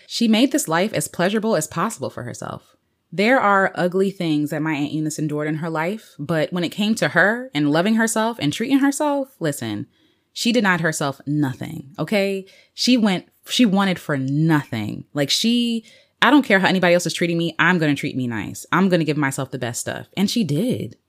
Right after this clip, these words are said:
She did, and she made no apologies for it. And I love that about her. Another lesson I learned from Aunt Eunice is that you can have all these things,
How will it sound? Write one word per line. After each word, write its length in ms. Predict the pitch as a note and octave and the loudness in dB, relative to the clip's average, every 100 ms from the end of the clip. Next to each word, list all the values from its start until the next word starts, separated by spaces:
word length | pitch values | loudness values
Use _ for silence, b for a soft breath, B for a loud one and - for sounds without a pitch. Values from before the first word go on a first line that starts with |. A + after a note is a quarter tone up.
| _ | _
She 180 | - A3 | -4 4
did, 160 | B3+ G3 | 4 4
and 100 | E3+ | 2
she 80 | |
made 160 | G#3 G#3+ | 0 2
no 120 | A3 | 2
apologies 520 | A3 F3 G3 B3 C#3+ | 0 0 0 0 -2
for 280 | - G#3+ F#3+ | -4 -4 -2
it. 240 | - - _ _ - | -6 -10 _ _ -2
And 120 | F#3+ | 2
I 40 | |
love 220 | F3 F3 | 2 2
that 140 | D3+ A#2+ | 0 -4
about 220 | G#2+ - | -6 -8
her. 280 | A2+ - - _ _ _ _ _ _ _ - | -10 -12 -14 _ _ _ _ _ _ _ -2
Another 240 | F#3 A3 | 0 2
lesson 260 | A3 G#3+ F3 | 2 0 0
I 60 | |
learned 220 | D#3 D3+ | 0 -2
from 140 | D#3 D3+ | -2 -6
Aunt 180 | C3+ C3+ | -6 -2
Eunice 340 | C#3 C3+ C3+ | -2 -2 -4
is 480 | C#3 C3+ C3 B2+ - _ _ _ _ C3+ | -6 -4 -4 -8 -12 _ _ _ _ -6
that 480 | D3 C#3 C3 - - | -2 0 0 -4 -8
you 140 | E3 F3+ | -6 0
can 140 | F#3+ | 0
have 180 | E3+ D#3 | 0 0
all 200 | D#3+ E3+ | 0 0
these 200 | F3 D#3+ | -2 -2
things, 640 | D#3 D#3 F#3+ A3+ - - | -2 0 -2 -4 -6 -14